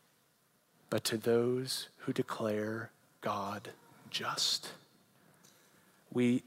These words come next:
see the phrase through which the world wishes to deride our Savior, and we devote ourselves to him. "Here is Jesus, my friend,"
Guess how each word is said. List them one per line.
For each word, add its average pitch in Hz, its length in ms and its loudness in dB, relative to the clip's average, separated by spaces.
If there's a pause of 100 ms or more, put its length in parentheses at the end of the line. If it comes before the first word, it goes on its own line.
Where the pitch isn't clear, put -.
(160)
see 117 380 2
the 120 120 -2
phrase 110 800 2
through 117 240 -2
which 110 340 2
the 107 120 -2
world 107 540 0
wishes 110 440 -4
to - 180 -6
deride 104 640 0
our 127 180 0
Savior, 123 640 -4 (1120)
and 104 160 -6
we 104 80 -2
devote 101 340 -4
ourselves 101 500 -4
to 117 100 -6
him. 107 280 -8 (1300)
"Here 110 680 -4 (100)
is 113 220 -6
Jesus, - 720 -2 (800)
my - 140 -6
friend," - 540 -10